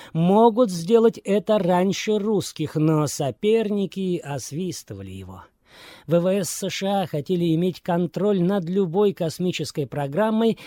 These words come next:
воспринимая ее как развитие программы авиационных испытаний на авиабазе "Эдвардс". Точно так же поступали и В М С, которые готовили свою ракету-носитель "Авангард".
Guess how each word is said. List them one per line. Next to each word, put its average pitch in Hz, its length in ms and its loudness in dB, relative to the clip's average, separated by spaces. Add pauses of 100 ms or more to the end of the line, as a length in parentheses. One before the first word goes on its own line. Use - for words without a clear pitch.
(120)
воспринимая 180 800 0
ее 220 400 2
как - 260 -2
развитие 190 640 0
программы 190 640 0
авиационных 170 760 0
испытаний 202 680 -2
на 170 260 0
авиабазе 135 960 -2
"Эдвардс". 98 720 -14 (360)
Точно 233 400 0
так 247 260 -2
же 190 140 -2
поступали 196 640 -2
и 180 240 0
В 156 140 -2
М 180 160 0
С, 180 440 -2 (220)
которые 208 440 2
готовили 214 560 2
свою 202 640 -2
ракету-носитель 147 1160 -4
"Авангард". 160 880 -4